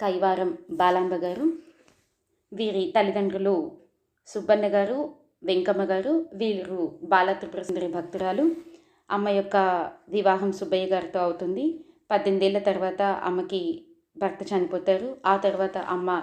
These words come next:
లక్ష్మీ నరసింహ స్వామిని పూజిస్తూ మంత్రాన్ని ఉపదేశిస్తూ ఉంటారు.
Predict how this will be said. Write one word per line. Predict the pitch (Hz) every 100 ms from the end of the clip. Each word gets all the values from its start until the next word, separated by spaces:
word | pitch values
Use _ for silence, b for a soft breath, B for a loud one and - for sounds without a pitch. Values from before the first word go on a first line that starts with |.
| -
లక్ష్మీ | 185 - 202
నరసింహ | 185 190 190 185
స్వామిని | 185 180 170 175
పూజిస్తూ | 175 170 190 - 240
మంత్రాన్ని | 220 165 165 185 180
ఉపదేశిస్తూ | 151 170 180 185 - 180
ఉంటారు. | 170 170 185 240